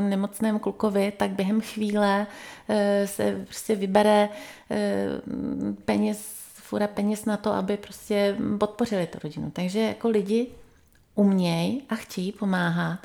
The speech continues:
ale možná, eh, by bylo fajn, kdyby si trošku jakoby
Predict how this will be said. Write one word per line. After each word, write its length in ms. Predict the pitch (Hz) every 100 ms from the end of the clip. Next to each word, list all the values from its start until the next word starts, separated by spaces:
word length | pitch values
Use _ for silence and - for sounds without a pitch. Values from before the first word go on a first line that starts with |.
| - - - -
ale 220 | 196 196
možná, 600 | 208 208 202 226 233 233 240 - - - -
eh, 720 | 208 208 208 202 202 202 208 - _ _ _ _ _ - _ - - 196 _ _ _ _ _ -
by 200 | 202 208
bylo 260 | 220 226
fajn, 600 | 226 - 233 226 226 233 233
kdyby 880 | 226 220 208 226 226 226 226 226 226 233 226
si 160 | - 202
trošku 320 | 220 - -
jakoby 380 | 226 220 220